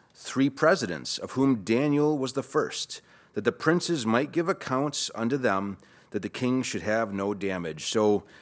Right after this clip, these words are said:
he, he's got this vast kingdom, and there's a hundred and twenty princes, and those hundred and twenty princes,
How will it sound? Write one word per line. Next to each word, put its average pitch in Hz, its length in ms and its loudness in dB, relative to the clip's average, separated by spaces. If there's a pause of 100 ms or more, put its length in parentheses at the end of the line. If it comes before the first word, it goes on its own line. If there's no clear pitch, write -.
(300)
he, 127 260 0
he's 127 220 0
got 139 220 6
this 127 220 -2
vast 123 520 2
kingdom, 139 460 0 (320)
and 107 100 -4
there's 104 140 2
a 95 60 2
hundred 160 260 6
and 175 80 2
twenty 180 300 2
princes, 165 640 -2 (320)
and 98 240 -6
those 123 280 6
hundred 175 280 6
and 151 80 2
twenty 170 320 2
princes, 139 720 0